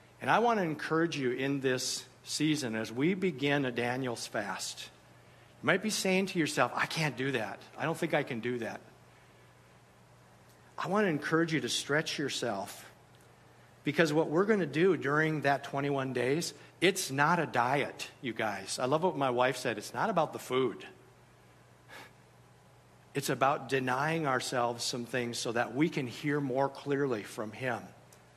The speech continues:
that we can become better connected with him. And in this next few weeks, as households, as families, as individuals, that we will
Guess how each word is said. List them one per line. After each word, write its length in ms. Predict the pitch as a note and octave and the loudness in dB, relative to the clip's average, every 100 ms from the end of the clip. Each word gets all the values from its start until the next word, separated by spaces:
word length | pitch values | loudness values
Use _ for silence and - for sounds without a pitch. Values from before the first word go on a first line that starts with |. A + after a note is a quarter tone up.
| - - | -20 -20
that 80 | - | -10
we 60 | A#2 | -8
can 160 | C3 | -6
become 400 | B2+ - D3+ C3+ | -8 -2 0 0
better 260 | A2+ C#3+ D3+ | 2 2 0
connected 480 | - C#3 C#3+ C#3+ C3 | -2 -2 -2 -2 -2
with 200 | A2+ - | -4 -4
him. 280 | A#2 G2 G#2 - - - - - - | -8 -10 -14 -20 -20 -20 -20 -10 0
And 280 | C#3 C#3 F3 | 2 2 2
in 160 | D3+ | 0
this 280 | D3 C#3+ - | 2 0 0
next 400 | C#3+ E3 - - | 2 2 0 -6
few 240 | - F3+ D#3+ | -4 0 2
weeks, 600 | D3 F3 C#3 - - - - - - - - - - | 4 2 0 -6 -10 -12 -20 -20 -20 -20 -20 -12 -2
as 180 | B2+ | -2
households, 720 | - - F3 F3+ - F3+ F3 C#3+ | 0 4 2 2 0 2 2 0
as 120 | A#2 | -2
families, 460 | D3+ D#3 E3 D#3+ | 0 2 2 2
as 100 | C#3 | 2
individuals, 680 | C3+ D3+ C3+ D#3 E3+ C3 B2 | 2 0 2 2 2 0 2
that 260 | C3+ B2+ B2 | 0 0 0
we 280 | C#3+ F3 F#3+ | 2 4 4
will 520 | D3 C#3 C3+ C#3 | 4 4 4 0